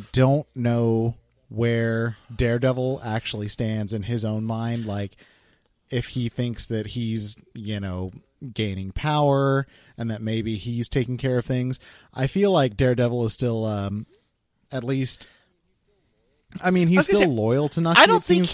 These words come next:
Speaker 2: he,
Speaker 1: like.
Speaker 2: I don't think he wants to take from Nucky. I don't think, I think he wants, he wants to move up, and I think he wants more, but I don't think
Speaker 1: Right.
Speaker 2: he, he, Jimmy wanted to be Nucky. Owen doesn't
Speaker 1: Yes.
Speaker 2: wanna be Nucky.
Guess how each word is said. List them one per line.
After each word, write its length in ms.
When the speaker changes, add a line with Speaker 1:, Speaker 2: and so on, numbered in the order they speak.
Speaker 2:
he, 260
Speaker 1:
like. 80
Speaker 2:
I 120
don't 160
think 160
he 100
wants 200
to 100
take 300
from 280
Nucky. 400
I 140
don't 140
think, 240
I 100
think 220
he 100
wants, 460
he 160
wants 180
to 80
move 300
up, 260
and 100
I 120
think 160
he 80
wants 260
more, 640
but 160
I 140
don't 180
think 140
Speaker 1:
Right. 100
Speaker 2:
he, 160
he, 320
Jimmy 380
wanted 460
to 60
be 200
Nucky. 560
Owen 340
doesn't 280
Speaker 1:
Yes. 100
Speaker 2:
wanna 180
be 140
Nucky. 440